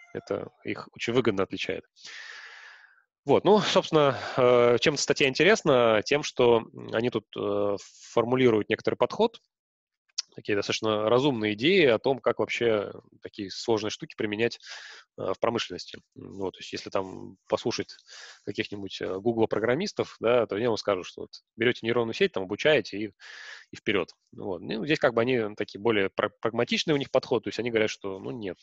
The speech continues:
так, так не получится. То есть они говорят, что вот есть, э, м,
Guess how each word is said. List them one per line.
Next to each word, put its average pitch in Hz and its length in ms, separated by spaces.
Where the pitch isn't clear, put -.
так, 113 180
так - 180
не 117 60
получится. - 460
То 98 60
есть - 100
они 113 100
говорят, 110 200
что 101 260
вот 98 140
есть, - 320
э, 98 40
м, 95 340